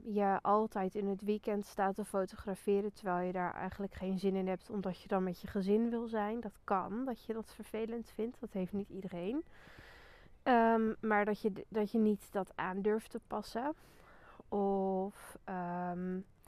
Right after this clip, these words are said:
bij mij was het ook zo'n ding dat ik, he-, dat had ik vorig jaar en het jaar daarvoor, dat ik, ehm,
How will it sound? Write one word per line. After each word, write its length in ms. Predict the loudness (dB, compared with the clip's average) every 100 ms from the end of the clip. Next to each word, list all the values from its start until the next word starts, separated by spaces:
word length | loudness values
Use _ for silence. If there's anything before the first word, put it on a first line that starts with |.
| -20 -20 -20 -20 -8
bij 100 | 0
mij 240 | 2 4
was 160 | 2 0
het 120 | -4
ook 200 | -6 -6
zo'n 300 | -4 0 0
ding 480 | 0 0 0 -2 -6 -14 -16
dat 320 | -8 -4 -2
ik, 340 | -2 -6 -8 -20 _ _ _ _
he-, 340 | -20 -4 2 2
dat 180 | 2 -4
had 160 | -2 -4
ik 80 |
vorig 440 | -4 -4 -2 -2 0
jaar 260 | 0 0
en 60 | -2
het 80 | -4
jaar 160 | -4
daarvoor, 580 | -4 -8 -2 -2 -2 -8 -8 -20 -20 -20 -20 -20 -20 -20 -20 _
dat 320 | -6 -2 -2 0
ik, 280 | -2 -2 -20 -4
ehm, 500 | 0 2 0 -2